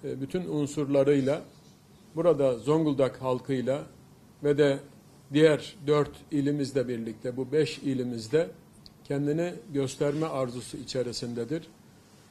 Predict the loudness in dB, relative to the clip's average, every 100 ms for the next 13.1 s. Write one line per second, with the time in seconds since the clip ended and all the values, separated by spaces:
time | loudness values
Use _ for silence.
0 | -6 -2 0 2 0 4 6 6 0 -16
1 | -20 -20 -20 -16 0 0 0 -4 -2 -2
2 | -2 -4 -18 -6 -2 -2 -2 -2 -2 -2
3 | -2 -2 -2 -2 -4 -8 -12 -8 -6 -2
4 | -2 -2 -4 -6 -4 -4 -6 -12 -12 -12
5 | -6 -2 0 0 -2 -4 -6 -10 -20 -20
6 | -20 -20 -20 -20 -20 -20 -20 -10 2 4
7 | 4 0 -2 0 -2 -4 -10 -20 -20 -20
8 | -20 -20 -20 -16 -6 -2 0 0 -2 -6
9 | 0 0 2 2 2 -2 -2 2 2 2
10 | 0 -2 -2 -4 0 0 0 -2 0 2
11 | 2 -2 -12 -20 -20 -20 -20 -20 0 4
12 | 6 6 4 4 2 0 -4 -6 -8 -8